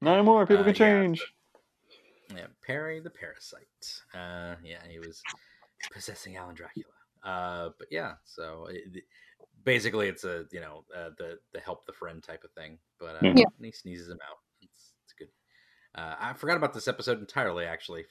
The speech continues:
Speaker 2: I don't know why. I, <laughs> it's like,
Speaker 3: Well, it wasn't really
Speaker 2: it just
Speaker 3: like
Speaker 2: left
Speaker 3: it
Speaker 2: my
Speaker 3: had a
Speaker 2: brain.
Speaker 3: lot that happened with it. Like, Perry doesn't remain a staple. He doesn't show back up or anything, so it's easy to forget about. It's kind of like a
Speaker 2: Yeah.
Speaker 3: off-off kind of thing.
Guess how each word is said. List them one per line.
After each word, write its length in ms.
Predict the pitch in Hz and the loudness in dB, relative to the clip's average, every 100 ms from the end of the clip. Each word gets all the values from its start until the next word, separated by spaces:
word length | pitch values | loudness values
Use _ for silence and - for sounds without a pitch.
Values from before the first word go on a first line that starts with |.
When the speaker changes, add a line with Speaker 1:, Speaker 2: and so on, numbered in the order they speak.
| 87 | -10
Speaker 2:
I 80 | 95 | -8
don't 140 | 95 | -6
know 320 | 95 92 85 _ | -6 -8 -10 _
why. 720 | 90 92 95 87 82 85 85 - | -10 -6 -4 -4 -6 -8 -12 -16
I, 240 | 82 82 85 | -14 -14 -14
<laughs> 100 | - | -16
it's 220 | - - - | -18 -12 -4
like, 100 | - | 6
Speaker 3:
Well, 140 | 392 | 8
it 60 | 415 | 8
wasn't 240 | 453 427 339 | 6 6 8
really 200 | 349 311 | 8 8
Speaker 2:
it 20 | |
just 120 | 277 | 6
Speaker 3:
like 80 | 277 | 4
Speaker 2:
left 160 | - | 4
Speaker 3:
it 60 | - | 6
Speaker 2:
my 60 | 269 | 8
Speaker 3:
had 60 | 262 | 8
a 40 | |
Speaker 2:
brain. 180 | 208 87 | 4 2
Speaker 3:
lot 280 | 240 254 - - _ _ _ _ _ _ _ _ _ _ _ - | 8 8 6 -2 _ _ _ _ _ _ _ _ _ _ _ 8
that 140 | 233 | 10
happened 320 | 233 220 262 | 10 8 8
with 140 | 262 269 | 8 8
it. 120 | - | 8
Like, 180 | 220 220 | 4 6
Perry 360 | 247 240 247 | 8 10 10
doesn't 340 | 240 233 226 214 | 8 8 8 8
remain 340 | 233 233 226 | 10 10 8
a 40 | |
staple. 440 | 214 220 220 226 226 | 6 8 10 10 8
He 80 | 247 | 10
doesn't 260 | 233 196 - | 8 8 6
show 180 | 233 | 8
back 220 | 220 196 214 | 8 8 8
up 160 | 202 | 8
or 120 | 220 233 | 8 8
anything, 360 | 254 277 269 254 | 8 8 8 8
so 60 | |
it's 120 | 226 226 | 6 8
easy 220 | 247 233 | 8 8
to 80 | 214 | 8
forget 340 | 220 214 220 | 8 10 8
about. 200 | 214 214 - | 10 8 8
It's 140 | 208 | 4
kind 220 | - 233 226 | 6 8 8
of 60 | |
like 220 | 214 196 | 8 8
a 260 | 208 190 214 - _ _ - - - - _ _ _ - | 8 8 6 0 _ _ -20 -20 -20 -20 _ _ _ 6
Speaker 2:
Yeah. 120 | 247 | 8
Speaker 3:
off-off 320 | 233 208 202 - | 8 6 2 4
kind 140 | 208 | 4
of 80 | 196 | 4
thing. 300 | 170 185 | 4 4